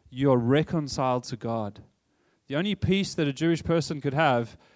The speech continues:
is reconciliation with God. There was always peace in the land when they had favor with God.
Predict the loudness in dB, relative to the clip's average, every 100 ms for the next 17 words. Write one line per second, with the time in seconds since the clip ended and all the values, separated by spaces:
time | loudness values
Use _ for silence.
0 | _ -8 -2 2 2 0 -4 0 2 4
1 | 4 4 0 -4 -4 2 4 6 2 2
2 | 2 8 10 8 4 0 2 0 0 4
3 | 4 2 0 -6 -16 -10 0 2 2 2
4 | 0 -2 0 4 4 4 2 0 -4 _
5 | -2 -2 0 0 0 -2